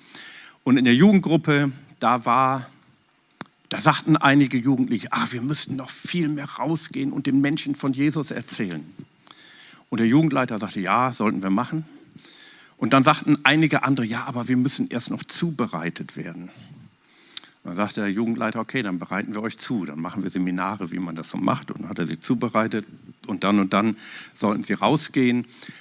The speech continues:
Und dann sagten sie, „Ach, wir fühlen uns noch nicht so zubereitet genug dafür.“ Und damals fiel mir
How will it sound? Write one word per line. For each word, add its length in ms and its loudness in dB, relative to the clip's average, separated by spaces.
Und 100 -6
dann 80 0
sagten 240 0
sie, 160 -8
„Ach, 220 -6
wir 80 -8
fühlen 400 2
uns 260 -6
noch 160 -10
nicht 220 -4
so 100 -4
zubereitet 880 -6
genug 300 -8
dafür.“ 480 -12
Und 200 -2
damals 400 2
fiel 260 0
mir 340 0